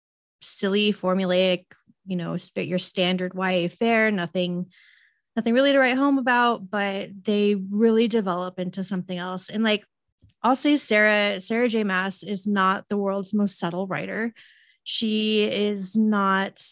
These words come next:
the most flowery writer, um, but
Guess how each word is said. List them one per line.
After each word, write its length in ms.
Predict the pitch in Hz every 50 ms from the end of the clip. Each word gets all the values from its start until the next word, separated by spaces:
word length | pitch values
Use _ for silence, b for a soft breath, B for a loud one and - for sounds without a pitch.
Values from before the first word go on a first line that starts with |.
| - - - - - - _ - _ _ _ -
the 100 | 196 220
most 260 | 226 220 208 - -
flowery 500 | - - 185 175 180 190 208 220 226 226
writer, 480 | 226 226 233 226 240 247 262 277 285 277 _ _ _ _ _ _ _ _ -
um, 260 | 185 190 185 185 190 185 -
but 220 | 220 214 - -